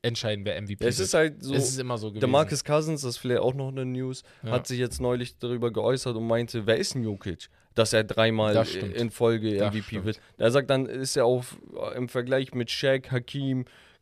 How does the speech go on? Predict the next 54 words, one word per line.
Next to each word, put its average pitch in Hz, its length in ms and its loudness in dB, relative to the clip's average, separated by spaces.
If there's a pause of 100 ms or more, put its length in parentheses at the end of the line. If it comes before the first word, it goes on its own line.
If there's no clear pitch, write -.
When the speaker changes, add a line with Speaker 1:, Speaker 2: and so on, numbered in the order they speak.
Speaker 2:
Kareem, 131 580 4
Wilt 135 280 2
und 120 120 0
sonst 139 300 0
was, 95 160 -2
Speaker 1:
Ja. 85 60 -2
Speaker 2:
sagt 85 120 -10
er. - 100 -4
Und 117 120 0
er 113 140 6
sagt, 127 180 2
er 117 120 4
ist 127 140 0
nowhere 139 480 2
near. 135 300 0
Er 101 80 0
hat 120 160 -4
noch 123 260 0
nichts 156 320 -4
in 135 80 -4
seiner 131 220 -2
Karriere 165 340 -2
Speaker 1:
Das 101 100 -4
ist 101 60 -4 (180)
Speaker 2:
erreicht. - 20 -8
Speaker 1:
das. 101 260 -10
No 135 180 4
disrespect 208 680 0
an 151 120 2
Jokic, 165 520 4
aber 127 320 2 (500)
da, 156 160 6 (220)
da, 139 100 2
da 135 360 2
Speaker 2:
Da, 165 100 4
Speaker 1:
gebe 135 140 -2
ich, 131 60 4
Speaker 2:
da 131 60 2
hat 147 140 0
er 139 160 4
halt 131 80 2
Speaker 1:
da, 139 60 4
Speaker 2:
recht, 135 220 0
Speaker 1:
da 143 80 6
gebe 139 140 0
ich 120 60 -8
Speaker 2:
so. 135 80 -2
Speaker 1:
schon 123 40 0
recht. 156 200 4
Speaker 2:
Weißt - 180 -2
du? 135 60 -2
Speaker 1:
Und 139 80 4
ich 135 100 2
weiß, 165 220 6